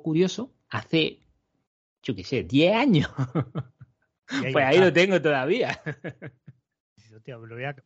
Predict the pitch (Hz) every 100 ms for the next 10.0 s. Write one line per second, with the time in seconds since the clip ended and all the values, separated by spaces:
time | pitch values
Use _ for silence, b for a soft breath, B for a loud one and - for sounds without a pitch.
0 | 120 123 120 143 143 143 120 - _ -
1 | 190 165 240 - 160 180 202 202 220 208
2 | 151 143 175 165 170 113 120 - 135 -
3 | 135 - 143 196 - - _ _ _ 127
4 | 117 113 131 135 156 165 160 147 139 147
5 | 160 156 160 143 131 113 151 127 127 131
6 | 156 165 170 170 165 175 131 127 165 139
7 | 135 156 139 156 143 113 110 113 - 165
8 | - - 151 160 185 165 - 190 185 180
9 | 196 180 190 180 135 123 104 - 139 135